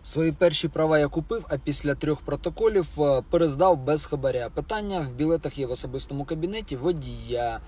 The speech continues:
А, по скриптум в мене три години водіння. Ну, друже, після трьох годин водіння хіба що б в селі ти поїхав. Напевно, може,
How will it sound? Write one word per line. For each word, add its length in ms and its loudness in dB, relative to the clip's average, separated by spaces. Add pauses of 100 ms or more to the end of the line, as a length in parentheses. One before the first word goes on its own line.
(320)
А, 1080 2
по 100 -4
скриптум 540 -4
в 100 -10
мене 640 0 (100)
три 420 -4
години 540 -6 (100)
водіння. 380 -8 (100)
Ну, 120 -4
друже, 380 -2 (2000)
після 240 2
трьох 240 2
годин 280 0
водіння 380 0
хіба 260 0
що 120 -2
б 40 -6
в 40 -8
селі 240 0
ти 120 -6
поїхав. 420 -6
Напевно, 400 -2
може, 440 0